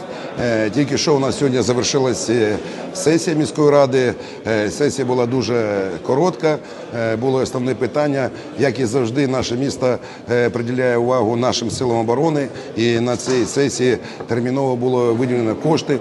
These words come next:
е, шість і три мільйона гривень нашим військовим. Е, також, е, хто знає, наші хлопці, наші комунальщики працюють на Покровському напрямку, і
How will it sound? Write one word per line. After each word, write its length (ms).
е, 260
шість 340
і 40
три 180
мільйона 400
гривень 460
нашим 320
військовим. 540
Е, 240
також, 540
е, 380
хто 200
знає, 440
наші 340
хлопці, 340
наші 220
комунальщики 580
працюють 540
на 220
Покровському 600
напрямку, 540
і 240